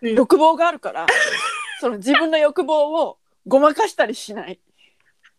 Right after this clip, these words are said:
Speaker 1: 売れたい。
Speaker 2: 評価お願いします。
Speaker 1: お願いします。人の金でユミ、ユミに会いたい。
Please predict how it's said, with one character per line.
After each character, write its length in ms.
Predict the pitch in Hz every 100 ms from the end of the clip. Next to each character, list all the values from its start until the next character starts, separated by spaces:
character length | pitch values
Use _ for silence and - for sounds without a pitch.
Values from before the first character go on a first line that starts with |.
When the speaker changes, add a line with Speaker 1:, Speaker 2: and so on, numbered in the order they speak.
| _ - 330
Speaker 1:
売 100 | -
れ 120 | 302 285
た 180 | -
い。 140 | 453 - - - - - - - - 880 - - -
Speaker 2:
評 260 | 381 359
価 240 | - 233 226
お 60 | 220
願 200 | 226 233
い 60 |
し 60 | 269
ま 200 | 247 247
す。 180 | - -
Speaker 1:
お 40 |
願 160 | 214 202
い 40 | -
し 80 |
ま 160 | 220 247
す。 220 | 220 - - 392 339 311
人 220 | - - 359
の 100 | 277
金 260 | 339 262
で 240 | 254 233 - _
ユ 140 | 226
ミ、 160 | 320 311 - _ - - 302
ユ 120 | 302
ミ 100 | 339
に 100 | 269
会 140 | 220 254
い 40 |
た 120 | 269
い。 80 | -